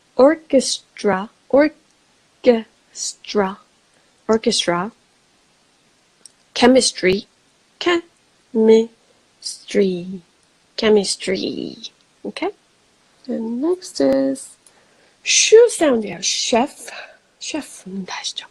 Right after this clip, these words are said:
Brochure, brochure, brochure 하시면 돼요.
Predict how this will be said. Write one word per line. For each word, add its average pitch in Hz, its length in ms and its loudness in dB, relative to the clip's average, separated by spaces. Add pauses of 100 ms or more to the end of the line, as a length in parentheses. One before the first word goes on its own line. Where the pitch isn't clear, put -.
(120)
Brochure, 220 880 4 (160)
brochure, 196 840 0 (720)
brochure 220 1040 0
하시면 208 280 -8
돼요. - 120 -14